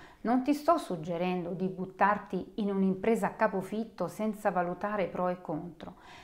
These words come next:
ma nemmeno di rimanere bloccato dalla tua paura. Non ostacolare i cambiamenti, perché il cambiamento è parte della vita stessa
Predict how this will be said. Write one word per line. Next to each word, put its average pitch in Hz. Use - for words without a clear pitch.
ma 214
nemmeno 294
di 208
rimanere 196
bloccato 180
dalla 196
tua 185
paura. 156
Non 220
ostacolare 247
i 233
cambiamenti, 160
perché 208
il 262
cambiamento 185
è 175
parte 254
della 196
vita 202
stessa 160